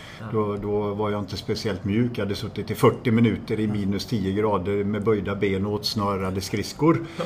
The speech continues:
Speaker 2: Så jag kände inte benen i fötterna.
Speaker 1: Nej.
Speaker 2: Eh, så han skällde ut mig för jag ramlade några gånger på, eh, första bytet där.
Speaker 1: Okej.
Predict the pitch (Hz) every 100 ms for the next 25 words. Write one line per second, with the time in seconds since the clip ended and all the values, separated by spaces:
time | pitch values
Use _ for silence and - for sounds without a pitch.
0 | - - 123 156 117 98 127 117 110 98
1 | 104 101 98 101 - 92 92 - - -
2 | 120 123 120 113 104 98 139 143 170 147
3 | 117 - 120 127 135 139 98 107 127 135
4 | 135 107 95 120 110 107 101 101 120 -
5 | - 135 - 101 117 113 104 110 90 -
6 | - - - 135 147 160